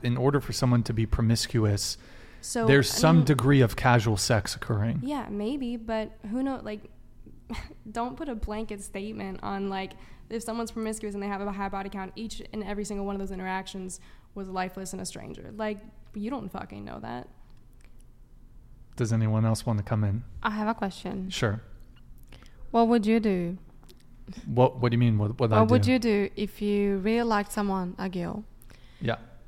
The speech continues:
Speaker 3: And she found out that you had fifty
Speaker 1: She slept with fifty men before
Speaker 3: No, no,
Speaker 1: me?
Speaker 3: no, you. You slept with fifty women.
Speaker 1: Sure.
Speaker 3: She found out, and then she's like, "You know what? I'm not really interested because I just don't think you're worth it."
Speaker 1: Totally fine. I, see, I don't have a double standard on this.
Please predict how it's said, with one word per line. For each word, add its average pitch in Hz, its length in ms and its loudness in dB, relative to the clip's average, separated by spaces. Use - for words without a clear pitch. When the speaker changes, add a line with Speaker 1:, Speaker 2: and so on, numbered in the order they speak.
Speaker 3:
And 196 540 0
she 220 100 -2
found 208 320 2
out 208 180 2
that 202 80 2
you 202 140 0
had 196 420 0
fifty 240 600 0
Speaker 1:
She - 160 -4
slept 107 260 2
with 120 140 0
fifty 131 300 2
men 120 220 6
before 226 120 2
Speaker 3:
No, 233 200 8
no, 220 100 8
Speaker 1:
me? 196 60 8
Speaker 3:
no, 208 60 2
you. 196 380 2
You 240 340 4
slept 208 280 -2
with 196 120 -2
fifty 202 320 -2
women. 190 380 -2
Speaker 1:
Sure. 123 320 2
Speaker 3:
She - 180 2
found 220 280 2
out, 196 260 2
and 208 100 0
then 202 80 0
she's 202 220 -2
like, 202 160 2
"You 226 80 -4
know 226 140 0
what? 254 180 0
I'm 233 160 -2
not 240 140 -2
really 220 240 0
interested 220 420 -6
because 196 500 -4
I 208 80 -4
just 196 180 -6
don't 196 100 -6
think 196 180 -6
you're 185 80 -4
worth 185 260 -4
it." - 160 -8
Speaker 1:
Totally 127 280 4
fine. 131 340 -2
I, 151 140 8
see, 165 220 4
I 151 80 10
don't 180 120 8
have 160 140 6
a 127 40 2
double 120 220 8
standard 135 400 6
on 104 160 6
this. 98 220 0